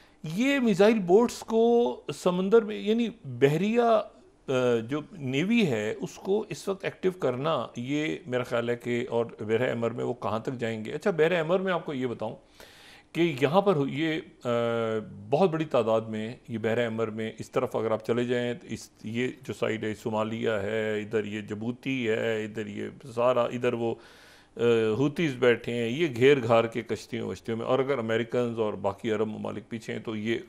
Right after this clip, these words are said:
यहाँ पे एक ब-, वो हुतीज कह रहे हैं कि हम ये हिजबुल्लाह से ब-, पहले और ज़्यादा बड़ा फ्रंट खोलेंगे। हिजबुल्लाह तो बॉर्डर है,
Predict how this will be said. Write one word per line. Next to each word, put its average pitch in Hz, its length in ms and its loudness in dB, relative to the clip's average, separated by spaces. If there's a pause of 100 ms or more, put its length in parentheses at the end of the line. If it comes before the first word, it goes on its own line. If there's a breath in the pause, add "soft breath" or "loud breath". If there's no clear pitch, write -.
(180)
यहाँ 107 200 -2
पे 107 180 -4
एक 104 240 -8 (120)
ब-, 110 340 -2
वो 202 200 -6 (480 loud breath)
हुतीज 202 320 6
कह 247 120 10
रहे 269 100 10
हैं 294 100 2
कि 269 60 4
हम 262 120 2
ये 254 140 2
हिजबुल्लाह 196 580 0
से 214 100 0
ब-, 170 180 -10 (420)
पहले 202 260 6
और 196 180 6
ज़्यादा 160 220 4
बड़ा 151 240 2
फ्रंट 127 460 -6
खोलेंगे। 120 360 -2
हिजबुल्लाह 233 340 0
तो 233 80 0
बॉर्डर 180 360 4
है, 165 140 -6